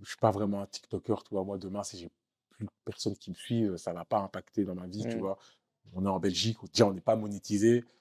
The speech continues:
Speaker 1: Et d'ailleurs, je, je lui dis toujours, je pense que c'est mieux que je ne sois pas monétisé. Parce que je sais pas comment je vais, euh, <laughs> comment je vais réagir si demain,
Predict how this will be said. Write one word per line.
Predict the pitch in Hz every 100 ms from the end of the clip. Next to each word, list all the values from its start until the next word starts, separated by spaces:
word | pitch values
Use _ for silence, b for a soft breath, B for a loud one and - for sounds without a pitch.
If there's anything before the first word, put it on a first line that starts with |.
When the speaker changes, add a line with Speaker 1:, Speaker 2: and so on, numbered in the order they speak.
| _ -
Speaker 1:
Et |
d'ailleurs, | 98 123
je, | 95 92 -
je | 107
lui | 113
dis | 135
toujours, | - 160 - - -
je | - -
pense | 180 190 -
que | 127
c'est | - 123
mieux | 117 131 160 170
que | -
je | 110
ne | 113
sois | 120
pas | -
monétisé. | 110 104 92 98 90
Parce | - - _ _ _ -
que | 117
je | 113 113
sais | 139
pas | 131 175
comment | 143 127 127
je | 117
vais, | 113 120 113
euh, | 107 107
<laughs> | 139 - 151 - - _ - - -
comment | - 143 156
je | 139 139
vais | 147 147
réagir | 127 131 127 123 160
si | - 135
demain, | 120 131 151